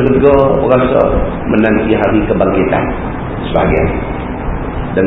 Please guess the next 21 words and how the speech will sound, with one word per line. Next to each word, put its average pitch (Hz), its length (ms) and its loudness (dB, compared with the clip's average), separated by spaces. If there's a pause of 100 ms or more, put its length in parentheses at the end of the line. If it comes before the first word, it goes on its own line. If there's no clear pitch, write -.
sebahagian 117 680 2
daripada 110 380 2
mereka 101 420 2
ini 117 300 2
ada 110 400 4
yang 160 220 4 (420)
disempitkan - 760 0 (120)
kubur - 380 4
mereka 120 320 4
itu, 120 240 2 (720)
sehinggalah 117 480 4 (100)
berselisih 123 600 0 (100)
tulang 123 320 4
rusuk 135 480 4
mereka 117 320 2
itu, 101 240 2 (480)
sehinggalah 104 560 4
menjelang 95 480 2
kiamat. 85 380 0 (840)
Sebahagian 104 460 0
terkena - 320 0